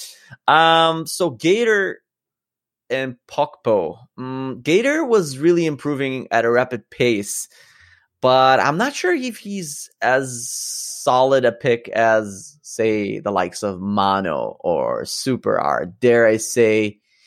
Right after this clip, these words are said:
even Fisher, should he play more than half a season.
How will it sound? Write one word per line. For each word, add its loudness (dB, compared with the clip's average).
even -2
Fisher, 0
should -4
he -6
play 2
more 0
than -2
half -2
a -16
season. -6